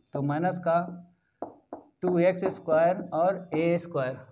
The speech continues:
ब्रैकेट से क्या मिला? माइनस करोगे तो ए स्क्वायर मिला ना,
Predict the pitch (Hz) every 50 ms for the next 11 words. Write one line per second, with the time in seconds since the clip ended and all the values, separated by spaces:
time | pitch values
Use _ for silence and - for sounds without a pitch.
0 | - 143 151 151 151 156 185 180 180 196 180 175 190 190 190 190 190 202 226 226
1 | 220 - - - - _ _ _ _ - 143 147 147 151 151 165 185 180 185 190
2 | 180 185 190 196 196 190 196 190 190 - 190 202 208 208 208 - - 202 202 190
3 | 190 190 196 202 214